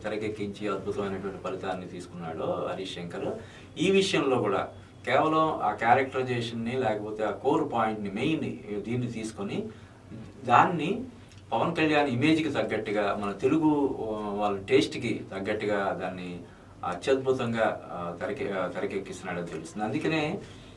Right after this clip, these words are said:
ఈ సినిమా మళ్ళీ రీ-, రిలీజ్ చేస్తున్నారంటే కూడా, అన్నా కూడా పెద్దగా ఎవరు, అంటే ఆ టీం, ఆ చిత్ర బృందం నుంచి పెద్దగా ఏది వ్యతిరే-, వ్యతిరేకత కానీ మరో నిరసన కానీ ఏంటి వ్యక్తం కాలేదు. And పైగా పవన్ కళ్యాణ్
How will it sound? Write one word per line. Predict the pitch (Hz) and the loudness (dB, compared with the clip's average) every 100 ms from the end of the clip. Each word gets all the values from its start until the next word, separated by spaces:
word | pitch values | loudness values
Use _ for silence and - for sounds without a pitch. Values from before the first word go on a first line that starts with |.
| - | -4
ఈ | 135 | -2
సినిమా | 143 147 160 165 | 0 2 4 4
మళ్ళీ | 190 175 190 | 6 8 10
రీ-, | 160 147 | 10 6
రిలీజ్ | 151 147 - | 4 0 2
చేస్తున్నారంటే | 131 127 131 127 120 120 | 2 4 2 0 0 -2
కూడా, | 123 127 117 | -2 0 0
అన్నా | 113 120 | 2 0
కూడా | 120 131 139 101 - | 2 2 2 0 -2
పెద్దగా | - 113 113 | -6 -2 2
ఎవరు, | 101 98 107 98 - | 2 2 2 0 -2
అంటే | 98 107 | -4 -2
ఆ | - - | 0 -2
టీం, | 120 127 120 - - - - | 0 0 -2 -6 -12 -14 -10
ఆ | 101 | -8
చిత్ర | - | -6
బృందం | 113 107 104 98 | -4 -4 -2 -4
నుంచి | 98 101 | -4 -6
పెద్దగా | 98 90 98 98 92 92 - - - - | -8 -6 -4 -2 -2 -4 -12 -18 -14 -2
ఏది | 104 107 | 0 2
వ్యతిరే-, | 101 95 107 104 | 0 2 4 4
వ్యతిరేకత | 98 95 98 95 92 | 2 0 0 0 -2
కానీ | 92 92 98 | -2 -2 -2
మరో | 101 92 90 | -4 -4 -4
నిరసన | 87 90 92 95 | -6 -8 -8 -6
కానీ | 90 90 95 | -6 -6 -8
ఏంటి | 87 90 | -8 -6
వ్యక్తం | 87 85 - 101 87 85 | -6 -6 -6 -6 -6 -6
కాలేదు. | 87 90 - - - - - - - - | -4 -4 -2 -2 -2 -4 -12 -18 -10 -6
And | 147 - | -6 2
పైగా | 196 220 202 180 170 - - | 4 6 8 8 4 -4 -8
పవన్ | 104 156 165 | -4 -4 0
కళ్యాణ్ | 156 160 160 | 2 4 2